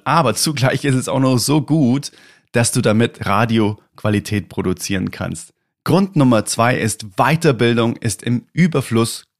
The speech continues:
kostenlos, wirklich mit einem Tap auf <laughs> das Display sozusagen verfügbar. Heißt, wir müssen uns nicht erst irgendwie jahrelang,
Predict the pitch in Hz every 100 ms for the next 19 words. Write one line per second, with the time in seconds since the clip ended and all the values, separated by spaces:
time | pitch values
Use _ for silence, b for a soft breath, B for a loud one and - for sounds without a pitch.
0 | - - 120 - 120 104 101 110 117 110
1 | 98 104 - - 117 117 107 b b _
2 | - 131 117 151 - 120 123 - 95 -
3 | - 113 - 131 - 107 104 95 110 98
4 | 95 101 - 98 120 110 - 95 98 B
5 | B B _ 113 110 B B B - 123
6 | 135 170 - 135 131 b b _ _ _
7 | 127 - 139 151 143 - 104 110 - 101
8 | 117 113 110 107 - 110 107 123 117 104
9 | 104